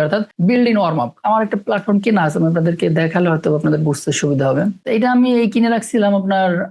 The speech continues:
AppSumo থেকে। ওদের পঞ্চাশ হাজার ইমেইল মান্থলি সেন্ড করার একটা লিমিট আছে, আর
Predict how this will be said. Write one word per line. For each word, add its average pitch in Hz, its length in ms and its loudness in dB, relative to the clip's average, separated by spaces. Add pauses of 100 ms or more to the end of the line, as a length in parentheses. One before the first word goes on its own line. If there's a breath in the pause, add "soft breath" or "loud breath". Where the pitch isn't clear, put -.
(200)
AppSumo 170 360 0
থেকে। 165 160 2 (300)
ওদের 220 240 2 (280)
পঞ্চাশ 190 300 0
হাজার 208 160 2 (100)
ইমেইল 240 240 2 (200)
মান্থলি 170 400 0 (180)
সেন্ড 175 200 0
করার 160 220 0
একটা 160 180 -4
লিমিট 165 300 2
আছে, 190 140 -4 (420)
আর 147 180 0